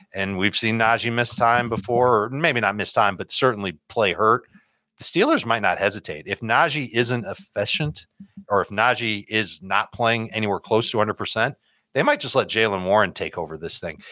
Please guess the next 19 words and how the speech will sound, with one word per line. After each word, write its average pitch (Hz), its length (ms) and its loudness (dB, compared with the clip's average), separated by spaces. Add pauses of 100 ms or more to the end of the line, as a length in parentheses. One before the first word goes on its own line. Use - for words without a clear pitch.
(160)
It 143 60 4
reminds 151 440 2
me 160 120 4
of 131 100 4
when 120 180 2
Willie 127 220 2
Parker 110 540 0 (480)
got 110 200 0
the 110 140 0
opportunities 95 800 0
to - 100 -12
do 101 220 2
exactly 101 540 0
that. 87 180 2
He 98 100 -6
was 113 160 -2
a 123 60 2
little 104 320 2
guy 85 420 4